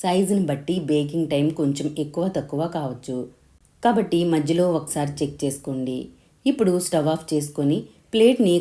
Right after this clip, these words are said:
కడాయి నుండి తీసి బయట పెట్టుకోండి. పూర్తిగా వేడి తగ్గే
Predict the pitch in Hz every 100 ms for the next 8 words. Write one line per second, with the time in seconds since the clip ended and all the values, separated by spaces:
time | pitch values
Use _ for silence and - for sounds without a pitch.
0 | 175 156 160 151 139 135 139 139 - 220
1 | 214 196 156 143 143 135 131 123 123 120
2 | - _ _ _ _ - 220 226 226 190
3 | 202 185 151 151 147 127 143